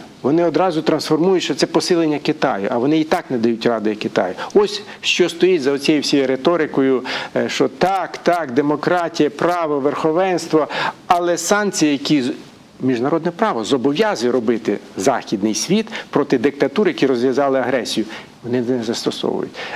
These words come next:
І тим не менше, оці всі аспекти, які ведуть дійсно до Третьої світової ф-, війни, фази гарячої, коли всі змушені будуть воювати. Всі проти всіх. Він, е, врешті-решт, примусить, е, застосувати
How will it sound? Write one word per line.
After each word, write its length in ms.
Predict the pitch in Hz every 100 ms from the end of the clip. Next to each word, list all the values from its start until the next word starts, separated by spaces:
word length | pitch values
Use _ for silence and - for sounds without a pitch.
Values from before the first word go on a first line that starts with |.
| -
І 100 | 156
тим 180 | 196
не 60 | 190
менше, 500 | 202 185 175 165 151 - - - - -
оці 260 | 147 -
всі 280 | 160 - 156
аспекти, 540 | 151 127 - 147 - 127
які 220 | 123 131
ведуть 360 | 131 120 123 -
дійсно 340 | 135 - 120
до 320 | 104 120 117 -
Третьої 380 | - 147 - 135
світової 400 | - 127 139 123
ф-, 180 | 131 - - - - -
війни, 340 | 156 147 127 - -
фази 400 | 139 139 120 151
гарячої, 720 | 120 151 123 113 - 147 175
коли 260 | - 139
всі 360 | 139 143 - 196
змушені 460 | 117 135 117 127 120
будуть 360 | 160 170 -
воювати. 580 | 131 135 127 107 92 - - - - -
Всі 200 | - 220
проти 280 | 208 165 156
всіх. 320 | - 101 - - - - - -
Він, 160 | 156 139 -
е, 220 | 143 131
врешті-решт, 580 | 123 139 - 143 135 - -
примусить, 540 | 139 139 110 127 -
е, 240 | 131 123
застосувати 640 | 110 117 143 - 147 135 127